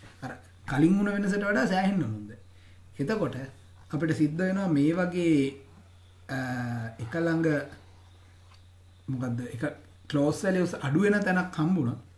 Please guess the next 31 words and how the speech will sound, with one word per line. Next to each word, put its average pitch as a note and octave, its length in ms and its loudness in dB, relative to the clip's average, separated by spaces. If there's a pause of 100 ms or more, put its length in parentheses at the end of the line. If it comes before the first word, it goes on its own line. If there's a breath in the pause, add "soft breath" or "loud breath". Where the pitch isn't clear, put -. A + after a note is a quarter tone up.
(580 soft breath)
මෙන්න E3+ 200 -2
මේ D3+ 220 6
වගේ F3 260 0
මොකක් D#3+ 260 0
හරි F3 160 2
ඇල්ජිබ්‍රික් D#3 420 2
මෙතඩ් D3+ 320 0
එකක් D3 180 0
පාවිච්චි C#3 320 -2
කරලා G3 180 2
මේක F#3 200 2 (360)
ඕවර්කම් D#3 380 4
කරන්න. - 220 -10 (1200)
හැබැයි F3+ 300 2
මේක F#3+ 200 2
හැම D#3 240 2
වෙලාවෙම F#3+ 320 4
පොසිබල් D#3 400 4
නෑ. A2 220 -2 (760)
හැම D3+ 160 0
වෙලාවෙම D3+ 240 4
පොසිබල් D3 300 2
නැති C3+ 240 2
අපිට F3+ 180 2
හැම, F3 200 -2
නැත්තේ D#3 360 0
හැම F3+ 160 0
වෙලාවෙම F3 260 0
අපිට F3+ 200 -2
මේ F3 160 0
වගේ F3+ 260 0